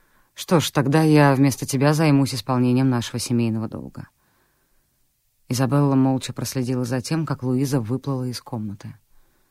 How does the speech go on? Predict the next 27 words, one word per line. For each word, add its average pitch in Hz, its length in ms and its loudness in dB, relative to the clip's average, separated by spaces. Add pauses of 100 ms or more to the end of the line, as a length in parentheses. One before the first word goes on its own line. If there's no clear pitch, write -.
(240)
"Надо 131 300 0
же", 120 120 -4
подумала 123 400 -2
она 120 180 0
с - 100 -12
негодованием, 110 680 -6 (460)
"какая - 280 -4
черствость! - 720 -8 (600)
И 127 80 -8
при 131 140 -2
этом 127 220 0
такая 120 260 -4
черная 123 380 -4
неблагодарность". 120 840 -8 (520)
Судя 143 280 0
по 143 100 -2
всему, 147 360 4
свекровь 139 580 -2
уже 120 240 -4
предпочла 123 520 -6
забыть, 123 320 -4
что - 160 -10
своим 120 320 -2
нынешним 123 480 -2
прочным 113 480 -6
финансовым 113 520 -4
положением, 117 640 -4